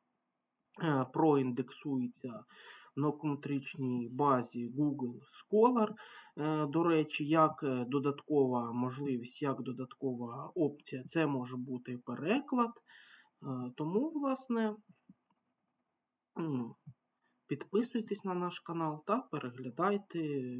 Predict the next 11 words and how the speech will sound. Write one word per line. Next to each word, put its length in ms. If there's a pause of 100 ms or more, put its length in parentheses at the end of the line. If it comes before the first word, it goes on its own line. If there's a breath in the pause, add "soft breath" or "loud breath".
(300)
наші 560
освітні 600
відео. 480 (420 loud breath)
Варто 600
також, 500
е, 760
зазначити, 800
що 560 (1800)
отримана 840
інформація, 1000 (440 loud breath)
е, 60